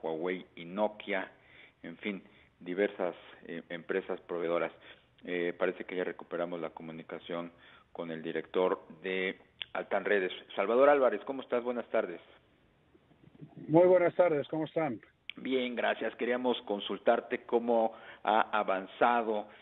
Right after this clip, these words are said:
Speaker 1: eh, esta instalación de su infraestructura de telecomunicaciones por el país,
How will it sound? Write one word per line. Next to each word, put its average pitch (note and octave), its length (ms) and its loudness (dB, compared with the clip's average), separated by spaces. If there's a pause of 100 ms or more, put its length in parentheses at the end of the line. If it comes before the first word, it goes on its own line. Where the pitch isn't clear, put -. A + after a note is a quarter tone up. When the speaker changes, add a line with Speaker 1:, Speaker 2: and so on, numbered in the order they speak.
(340)
Speaker 1:
eh, F2+ 680 0
esta G#2+ 460 2
instalación G2+ 880 -2
de G#2+ 100 -2
su - 140 -8
infraestructura F#2 1400 0
de F#2 80 -8
telecomunicaciones F#2 1120 -6
por F#2 320 0
el F2+ 100 0
país, G2+ 440 -2